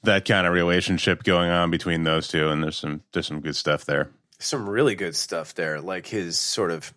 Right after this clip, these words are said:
Speaker 2: what I think as the most f-, sort of famous speech from this movie is when Dennehy's just like, "Yeah, yeah, yeah, whatever," you know, like, who's, who could, how bad, how bad of a badass could this guy possibly be,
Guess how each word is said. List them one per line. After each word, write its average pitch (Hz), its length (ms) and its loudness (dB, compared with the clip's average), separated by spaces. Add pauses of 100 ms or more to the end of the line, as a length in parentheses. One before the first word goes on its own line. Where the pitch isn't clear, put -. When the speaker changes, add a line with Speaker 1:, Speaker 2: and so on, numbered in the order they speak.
(120)
Speaker 2:
what 131 200 6
I 180 240 8
think 165 460 2
as 95 540 2
the 120 300 -2
most 110 520 0
f-, - 160 -10
sort 113 180 2
of 87 80 -8
famous 120 540 2
speech - 720 -6
from 101 240 -2
this 90 180 -4
movie 90 560 0
is 90 560 -2 (540)
when 113 240 0
Dennehy's 110 580 0
just 98 240 -4
like, 95 160 0
"Yeah, 123 220 4
yeah, 117 180 4
yeah, 104 220 2
whatever," 92 580 2
you 92 160 -4
know, 92 320 -2
like, 87 300 -4
who's, 117 320 0
who 117 160 -4
could, - 180 -6
how 113 140 2
bad, 104 440 4
how 123 200 6
bad 110 340 6
of 98 80 2
a 98 80 0
badass 90 540 2
could 92 140 -4
this 85 120 -6
guy 85 220 2
possibly 85 580 -2
be, 78 460 -8